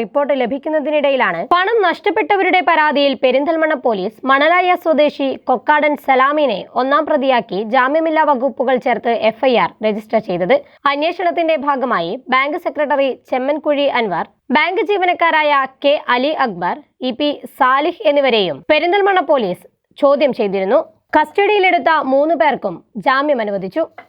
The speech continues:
കുറ്റക്കാരെ സംരക്ഷിക്കുന്ന യാതൊരു നീക്കവും ബാങ്കിന്റെ ഭാഗത്തു നിന്നും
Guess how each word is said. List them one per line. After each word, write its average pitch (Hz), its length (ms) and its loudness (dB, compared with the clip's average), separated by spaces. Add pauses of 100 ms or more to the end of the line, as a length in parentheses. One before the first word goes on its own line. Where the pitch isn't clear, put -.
(160)
കുറ്റക്കാരെ 480 460 2 (120)
സംരക്ഷിക്കുന്ന 359 540 0 (260)
യാതൊരു 294 380 0
നീക്കവും 247 380 -2 (160)
ബാങ്കിന്റെ 277 460 0
ഭാഗത്തു 285 360 -2
നിന്നും 285 220 0